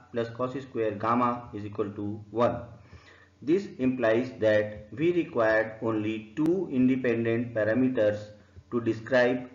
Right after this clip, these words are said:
a direction. Then why do we need three Miller indices? You might be having is this question. So let us now answer this.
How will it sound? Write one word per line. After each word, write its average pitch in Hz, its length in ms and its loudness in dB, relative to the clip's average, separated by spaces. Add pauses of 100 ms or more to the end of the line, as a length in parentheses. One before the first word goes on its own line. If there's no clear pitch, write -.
(160)
a 107 340 0
direction. 107 800 0 (680)
Then 135 540 0 (340)
why 123 280 4
do 214 180 0
we 135 200 0
need 117 420 0 (180)
three 226 240 -2
Miller 113 320 2
indices? 113 640 -4 (880)
You 104 140 -2
might 113 280 0
be 135 120 -2
having 131 280 0
is 135 140 -2
this 135 180 -6 (160)
question. 208 440 0 (1000)
So 107 80 -2
let 101 200 -2
us 117 120 -2
now 127 420 0 (240)
answer 104 340 -4
this. 202 240 -2